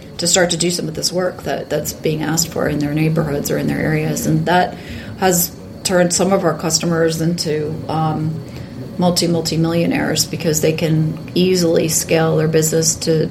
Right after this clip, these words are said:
to suit what's, what people are looking for locally. So, um, so for those businesses that are really proactive and, um,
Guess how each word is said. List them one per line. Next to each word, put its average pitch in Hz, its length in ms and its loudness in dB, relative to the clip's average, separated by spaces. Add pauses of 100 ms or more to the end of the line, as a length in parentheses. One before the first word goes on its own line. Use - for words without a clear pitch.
to 160 500 2
suit - 400 2
what's, - 320 2
what 160 200 2
people 175 240 0
are 156 80 2
looking 160 360 2
for 131 240 -2
locally. 147 500 -2
So, 160 420 2 (580)
um, 151 600 0
so - 140 2
for 196 160 0
those 240 200 6
businesses 196 600 0
that 165 100 0
are 156 80 0
really 175 260 0
proactive 160 920 0 (140)
and, 156 580 -4
um, 151 420 -2